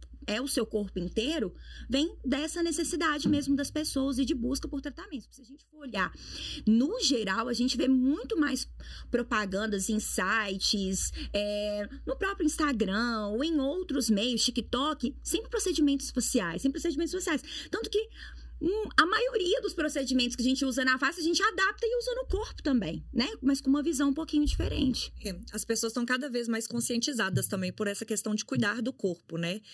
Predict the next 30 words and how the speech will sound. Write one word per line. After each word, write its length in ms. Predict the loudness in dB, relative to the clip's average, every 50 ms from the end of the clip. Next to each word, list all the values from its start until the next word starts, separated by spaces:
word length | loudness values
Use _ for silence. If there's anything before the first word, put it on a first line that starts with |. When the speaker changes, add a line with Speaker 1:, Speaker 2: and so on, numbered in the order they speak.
| -18 -18 -18 -10 -4
Speaker 2:
E 440 | 0 2 2 4 2 2 2 0 0
de, 160 | 0 0 -2 -2 -6 -12 -12 -8 -4 -2
a 100 | -2 -2
partir 320 | -2 -4 -4 -2 0 0
do 80 | 0 0
momento 300 | 0 0 0 0 0 0
que 60 | 0
a 20 | 0
estética 400 | 0 0 -2 0 -2 -2 -4 -4
facial 540 | -2 0 0 0 0 -2 -4 -4 -4 -4
virou 220 | -4 -4 -4 -2 -2
uma, 340 | -2 -2 -2 -4 -6 -6 -8
uma 200 | -6 -4 -2 0
máxima 640 | 0 0 0 0 -2 -2 0 0 0 2 0 0 -4 -6 -10 -16 -20 -18 -8
que 140 | -4 -4 -2
todo 240 | 0 0 0 0 2
mundo 140 | 0 2 2
já, 160 | 0 0 -2 -2
já 160 | 0 0 0
é 40 | 0
muito 200 | 0 -2 -2 -2
comum, 520 | -2 0 0 0 0 0 0 -2 -4 -4 -8 -10 -6
antigamente 640 | -6 -4 -2 -2 -2 -2 -2 -2 -2 -2 -2 -2 -2 -4 _ -2
poucas 320 | -2 -2 0 -2 -4 -4
pessoas 280 | -2 -2 0 0 0 -2
faziam 400 | -2 -2 -2 -2 -2 -2 -2 -4 -6 _
toxina 360 | -8 -6 -4 -2 0 0 0
botulínica, 520 | 0 -2 -4 -2 0 0 0 0 0 -2 -6
por 160 | -4 -2 -2
exemplo. 360 | -2 -2 -2 -4 -4 -6 -10